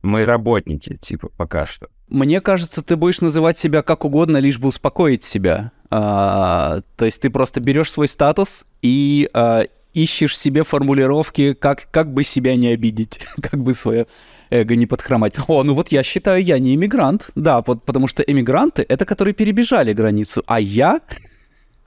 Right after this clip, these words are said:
Speaker 2: Я об этом не задумывался, но когда, э, вот сейчас ты сказал, я подумал, что, ну вот есть же чуваки, которые перебежали через границу, я же вот тут, э, типа, талантливый, <laughs> я, я-то лучше.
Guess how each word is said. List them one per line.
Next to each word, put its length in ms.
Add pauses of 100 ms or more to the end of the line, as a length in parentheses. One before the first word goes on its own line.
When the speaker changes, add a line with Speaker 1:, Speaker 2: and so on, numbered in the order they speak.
(600)
Speaker 2:
Я 180
об 100
этом 180
не 80
задумывался, 720
но 380
когда, 580
э, 240
вот 160
сейчас 160
ты 100
сказал, 380
я 100
подумал, 380
что, 280 (320)
ну 120
вот 140
есть 180
же 60
чуваки, 360
которые 300
перебежали 560
через 280
границу, 600 (120)
я 240
же 160
вот 240
тут, 220 (200)
э, 240 (260)
типа, 240 (140)
талантливый, 720 (140)
<laughs> 120
я, 320 (160)
я-то 460
лучше. 500